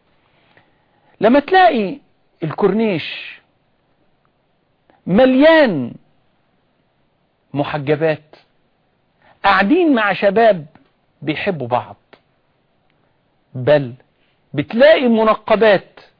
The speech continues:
قاعدين على الكورنيش، حتى لو هو جوزك، حتى لو هو خطيبك،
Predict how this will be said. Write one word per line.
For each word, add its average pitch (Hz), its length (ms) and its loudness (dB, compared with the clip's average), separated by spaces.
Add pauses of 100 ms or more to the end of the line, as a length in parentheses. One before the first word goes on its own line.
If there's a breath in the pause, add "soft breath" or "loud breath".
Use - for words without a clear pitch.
(440)
قاعدين 135 420 -8
على 113 180 -10
الكورنيش، 117 480 -12
حتى - 380 0
لو 170 100 4
هو 151 220 0
جوزك، 123 580 -8 (640 soft breath)
حتى 277 380 0
لو 214 100 4
هو 220 200 2
خطيبك، 156 720 -8